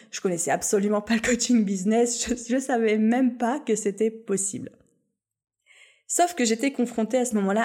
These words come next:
à la dure réalité en tant que freelance. Cette dure réalité, c'est que quand on est freelance, on troque notre temps contre de l'argent.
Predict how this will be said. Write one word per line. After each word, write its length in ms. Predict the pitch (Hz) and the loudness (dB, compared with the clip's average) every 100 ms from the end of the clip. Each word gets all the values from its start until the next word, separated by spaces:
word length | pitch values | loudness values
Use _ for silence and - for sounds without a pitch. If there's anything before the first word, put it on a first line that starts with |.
| - | 0
à 100 | 185 | -2
la 120 | 180 | 0
dure 420 | 170 196 247 254 - | -2 0 0 -2 -8
réalité 560 | 190 202 214 185 - 208 | -4 0 0 0 -2 -2
en 120 | 180 | -2
tant 160 | 196 | -6
que 140 | 196 180 | -8 -10
freelance. 600 | 180 - 190 - - - - - | -14 -8 -6 -6 -8 -10 -12 -20
Cette 360 | - - 240 233 | -12 -2 -2 0
dure 200 | 220 262 | -2 0
réalité, 440 | 254 226 220 220 269 | 2 2 0 -2 -4
c'est 180 | 208 | -4
que 300 | 196 208 233 - _ _ - | -6 -6 -6 -14 _ _ -4
quand 240 | 370 320 | -2 0
on 80 | 233 | 0
est 100 | 220 | -2
freelance, 520 | - 180 190 247 - - _ _ _ - | -4 -6 -6 -8 -10 -14 _ _ _ -4
on 120 | 262 | -2
troque 600 | 247 - 269 262 262 - _ - | -2 -4 0 0 -2 -14 _ -6
notre 320 | 208 202 202 | -4 -2 -2
temps 600 | 196 - 208 226 262 - | -2 -2 0 0 -4 -10
contre 280 | - 196 196 | -6 -4 -4
de 80 | 190 | -2
l'argent. 400 | 185 170 165 | -2 -4 -8